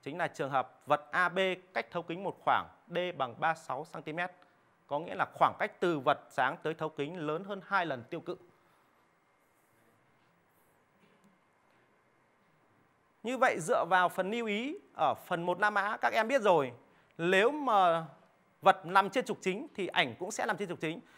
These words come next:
Như vậy, ta thấy ngay đoạn thẳng này có điểm A nằm trên trục chính thì ảnh của điểm A cũng sẽ nằm trên trục, trục chính. Vậy thì để dựng ảnh của vật A B trường hợp này, chúng ta cũng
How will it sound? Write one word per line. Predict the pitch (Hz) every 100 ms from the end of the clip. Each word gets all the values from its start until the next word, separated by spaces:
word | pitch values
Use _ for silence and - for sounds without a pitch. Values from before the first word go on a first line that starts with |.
| - -
Như | 269
vậy, | 285
ta | -
thấy | 240
ngay | 247 262 254 233 -
đoạn | 196 -
thẳng | 185 151
này | 165 165
có | 185
điểm | 226 160 -
A | 214 226 214
nằm | 185 175
trên | 214
trục | 180 -
chính | 165 247 -
thì | 196
ảnh | 185 170 127
của | 139
điểm | 135 113
A | 190 202
cũng | - 202
sẽ | -
nằm | 214 151
trên | 131 196
trục, | 143 123 - - _
trục | 151
chính. | 143 139 214 - _ _ -
Vậy | 233
thì | - 226 214
để | 214 165
dựng | 151 -
ảnh | 196 147
của | -
vật | 139 190
A | 220 233
B | 226 233
trường | 208
hợp | 165
này, | 165 156 131 127 -
chúng | 190 208
ta | 240
cũng | 220